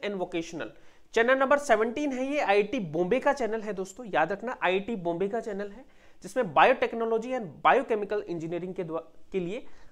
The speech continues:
आपको बताए मिलेंगे कोर्सेज। चैनल नंबर एटीन है, ये आईआईटी बॉम्बे का है, electronics and communication engineering। फिर आपका चैनल नंबर नाइनटीन है,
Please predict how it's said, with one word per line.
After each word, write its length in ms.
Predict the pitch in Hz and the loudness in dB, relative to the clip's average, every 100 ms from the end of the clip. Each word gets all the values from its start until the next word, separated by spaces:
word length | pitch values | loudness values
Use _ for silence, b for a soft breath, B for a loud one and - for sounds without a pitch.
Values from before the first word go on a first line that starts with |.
| - | -8
आपको 300 | 156 - 247 | -8 -6 -4
बताए 360 | 175 127 139 - - - - - - | -2 -2 -4 -10 -14 -14 -12 -12 -6
मिलेंगे 300 | 156 135 123 | -2 0 -2
कोर्सेज। 460 | 120 76 - - - | -6 -12 -14 -20 -4
चैनल 240 | 208 208 247 | 2 2 4
नंबर 260 | 269 277 - | 2 0 2
एटीन 340 | 392 285 277 | 0 0 -4
है, 220 | 247 269 - B B _ | -4 -6 -8 B B _
ये 260 | 156 208 202 - | -6 -4 -4 4
आईआईटी 320 | 175 196 254 | 6 6 2
बॉम्बे 340 | 185 175 190 | 0 4 4
का 140 | 214 254 | 4 2
है, 240 | 240 277 | 0 -4
electronics 720 | 180 202 226 - 269 277 - - - - | -2 -2 -2 0 0 0 -8 -14 -14 -6
and 140 | 202 208 | -6 -2
communication 600 | 208 208 202 185 254 180 | -2 -2 -4 -6 -8 -8
engineering। 460 | 165 147 139 127 113 - - - - - - - _ _ _ - - - - _ _ _ _ _ | -6 -4 -6 -8 -12 -16 -14 -14 -14 -18 -18 -20 _ _ _ -20 -20 -20 -20 _ _ _ _ _
फिर 200 | - 285 | -4 4
आपका 400 | 254 - 269 285 - - - - | 6 6 4 4 2 -14 -18 4
चैनल 260 | 226 240 | 6 6
नंबर 240 | 277 277 277 | 6 4 4
नाइनटीन 520 | 208 175 196 269 277 | 4 4 4 0 -2
है, 240 | 240 285 | -2 -4